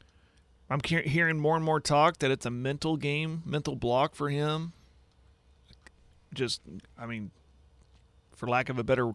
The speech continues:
term, he chokes it off if the pressure is tight. I mean, really, really good golfer to put himself in those pressure situations, but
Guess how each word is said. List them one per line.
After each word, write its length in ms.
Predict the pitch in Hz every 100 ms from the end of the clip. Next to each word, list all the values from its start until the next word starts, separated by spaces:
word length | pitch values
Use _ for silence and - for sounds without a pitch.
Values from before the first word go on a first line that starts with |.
| -
term, 480 | 135 160 135 117 -
he 120 | 117
chokes 340 | - 139 -
it 60 | 123
off 400 | 135 165 127 -
if 320 | - 120 - -
the 60 | -
pressure 420 | - 120 - 117
is 100 | 117
tight. 380 | - 156 - - _ _ _ _ _ - _ _ _ _ - _ - _ _ _ _ _ _ _ _ _ _ _ _ _ _ 127
I 20 |
mean, 160 | 113
really, 240 | 120 147 160
really 240 | 156 156
good 160 | 143 143
golfer 300 | 143 147 156
to 80 | 127
put 200 | - 151
himself 440 | 156 - 147 -
in 120 | - 143
those 160 | 135
pressure 340 | - 147 139 131
situations, 720 | - 117 117 123 156 113 110
but 280 | - 110